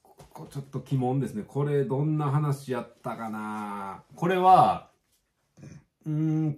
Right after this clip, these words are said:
とね、とりあえずいつも参加させていただいてる、その、エスエフ読書会のお題で、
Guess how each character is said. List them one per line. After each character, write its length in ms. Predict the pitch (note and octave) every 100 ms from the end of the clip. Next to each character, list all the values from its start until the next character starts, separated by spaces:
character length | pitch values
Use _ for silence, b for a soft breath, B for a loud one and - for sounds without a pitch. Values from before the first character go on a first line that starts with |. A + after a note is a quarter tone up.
| -
と 140 | D3
ね、 440 | C#3+ C3 A2 - _ _ _ _ _ _ _
と 100 | D#3+
り 100 | F#3
あ 120 | A3
え 160 | G3 D#3
ず 300 | D#3 F#3 D#3+
い 120 | D3
つ 120 | -
も 140 | F#3+ D#3
参 220 | C#3 C3
加 80 | C3
さ 140 | D3
せ 100 | C#3
て 60 | C3+
い 40 |
た 100 | B2+
だ 100 | C3+
い 80 | B2
て 100 | C3
る、 380 | D#3 C3+ F2+ - b b b b b
そ 140 | _ A#2+
の、 340 | A2 G#2 G#2
エ 80 | B2
ス 160 | - C#3
エ 60 |
フ 80 | C#3
読 160 | F3 E3+
書 200 | G3+ F3+
会 440 | D#3 B2 G2+ F2+
の 480 | G2 C3 G2+ E2 - _ _ - _
お 140 | C#3+
題 340 | D3+ E3 D#3 D#3
で、 400 | G#3 E3+ -